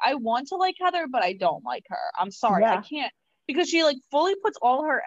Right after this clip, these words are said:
Speaker 1: eggs into Jen's basket, and Jen's just a shit friend to her.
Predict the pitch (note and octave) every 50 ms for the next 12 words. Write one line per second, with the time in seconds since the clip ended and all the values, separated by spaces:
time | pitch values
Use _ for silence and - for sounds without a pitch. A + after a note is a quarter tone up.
0 | - A#3+ B3+ A3+ A3 G3 A3 A3 A3+ A#3 F#3+ A3+ G#3+ G3+ G#3 G#3 - - A3 G#3+
1 | A3+ B3+ B3+ B3+ - G3 - F3 A3 A3 A3 G#3 G#3 A#3+ B3+ - E4 - - F4+
2 | E4+ - - - - B3 G3 - _ _ - C4 D#4 F#4+ G4+ F#4 D4 B3 G3+ F#3
3 | - - - A3+